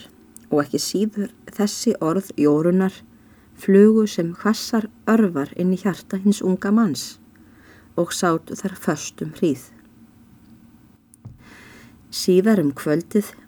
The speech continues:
kom Ingvar á Neðstabæ heim með ærnar eins og til stóð.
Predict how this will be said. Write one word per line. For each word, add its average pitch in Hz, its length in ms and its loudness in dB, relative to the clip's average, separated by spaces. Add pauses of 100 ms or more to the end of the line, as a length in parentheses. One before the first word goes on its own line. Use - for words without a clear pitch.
(140)
kom 175 180 0
Ingvar 170 480 -2
á 147 80 -4
Neðstabæ 220 760 -2 (320)
heim 165 320 0
með 208 240 2
ærnar 185 540 -2 (260)
eins 170 180 -4
og 185 160 -4
til 156 160 -2
stóð. - 400 -4